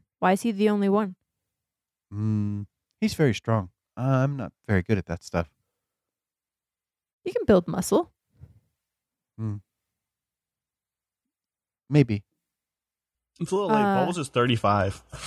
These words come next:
Speaker 1: Are you, are you looking for a partner?
Speaker 2: Mm,
Speaker 1: Or do
Speaker 2: I
Speaker 1: you
Speaker 2: don't
Speaker 1: ar-,
Speaker 2: know.
Speaker 1: do you already have a partner?
Speaker 2: No, I do not. I thought about asking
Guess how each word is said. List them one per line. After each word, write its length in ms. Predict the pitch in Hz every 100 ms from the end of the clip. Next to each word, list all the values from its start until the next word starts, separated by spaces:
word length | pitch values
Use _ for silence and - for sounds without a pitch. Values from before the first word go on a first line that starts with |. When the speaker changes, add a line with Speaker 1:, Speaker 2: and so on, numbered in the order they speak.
| - - - - - - -
Speaker 1:
Are 80 | 226
you, 320 | 208 233 208 - -
are 60 | 214
you 140 | 226
looking 280 | 240 294 -
for 120 | -
a 40 | 208
partner? 480 | - 190 220 262 277 _ _ _ _ _ _ _ _ _ _ _ _ -
Speaker 2:
Mm, 840 | 101 113 120 113 113 113 110 107 104 _ _ _ _ _ _ _ _ _ _ _ _ _ _ -
Speaker 1:
Or 80 |
do 160 | 185 208
Speaker 2:
I 20 |
Speaker 1:
you 60 | 202
Speaker 2:
don't 80 | 190
Speaker 1:
ar-, 80 | - 98
Speaker 2:
know. 120 | 143 _
Speaker 1:
do 80 | 226
you 80 | 220
already 180 | 190 190
have 220 | 196 190
a 40 |
partner? 480 | 185 - 175 185 180 _ _
Speaker 2:
No, 240 | 139 135 135 _ _ -
I 100 | 131
do 120 | 131
not. 220 | 101 101 - _ _ _ _ _ _ _ _ _ _ _ _ _ _ _ _ _ _ _ _ _ _ _ _ _ -
I 100 | 98
thought 180 | 151 151
about 220 | 123 -
asking 460 | 113 113 104 101